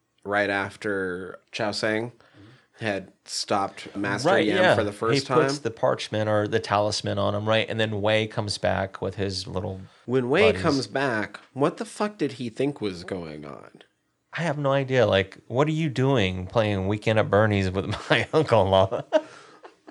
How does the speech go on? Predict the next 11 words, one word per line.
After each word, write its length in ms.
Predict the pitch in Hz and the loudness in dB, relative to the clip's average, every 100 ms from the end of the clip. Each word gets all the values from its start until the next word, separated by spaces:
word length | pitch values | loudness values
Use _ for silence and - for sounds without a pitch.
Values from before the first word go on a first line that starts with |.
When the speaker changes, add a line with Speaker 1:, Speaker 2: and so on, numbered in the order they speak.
| - _ - - 240 226 _ _ _ | -20 _ -18 -18 -20 -20 _ _ _
Speaker 1:
But, 100 | 156 | 4
like, 240 | 156 147 | 6 4
he 220 | - 190 | 0 -2
knows 540 | 175 170 247 320 226 117 - | 0 0 0 0 -2 -6 0
Uncle's 580 | 147 202 202 131 113 101 | 2 2 2 0 0 -6
dead. 760 | - 143 226 98 98 123 165 - _ _ | -2 0 2 2 0 -2 -6 -14 _ _
Speaker 2:
Exactly. 800 | 160 143 180 190 180 - 196 185 | -8 -6 -8 -8 -14 -10 -8 -6
Speaker 1:
The 100 | 139 | -4
dude's 340 | 107 226 226 | -2 -2 -4
standing 600 | - - 185 180 143 117 | -8 -2 0 0 0 0
up 460 | 131 233 170 156 - | 0 2 4 2 0